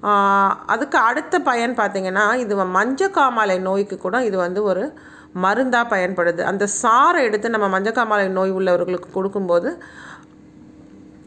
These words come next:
அந்த நோய் வந்து தாக்கம் வந்து அதிக அளவு இல்லாம அதை வந்து குணப்படுத்துது. அது மட்டும் இல்லாம, சர்க்கரை நோயாளிகளுக்கும் வந்து இந்த,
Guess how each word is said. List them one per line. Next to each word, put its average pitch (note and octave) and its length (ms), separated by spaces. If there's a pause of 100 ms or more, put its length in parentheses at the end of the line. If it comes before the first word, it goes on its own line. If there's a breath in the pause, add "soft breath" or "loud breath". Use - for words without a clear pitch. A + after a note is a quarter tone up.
(520)
அந்த G3 260
நோய் A3 380
வந்து G3 460
தாக்கம் G#3 440
வந்து F#3 220
அதிக F#3+ 340
அளவு F3+ 320
இல்லாம F3 400
அதை F#3 220
வந்து F3 280
குணப்படுத்துது. F#3+ 760 (120)
அது G#3+ 180
மட்டும் C4+ 260
இல்லாம, G3+ 300
சர்க்கரை F4 640
நோயாளிகளுக்கும் F#3+ 1000 (420 loud breath)
வந்து G3+ 280
இந்த, G#3+ 460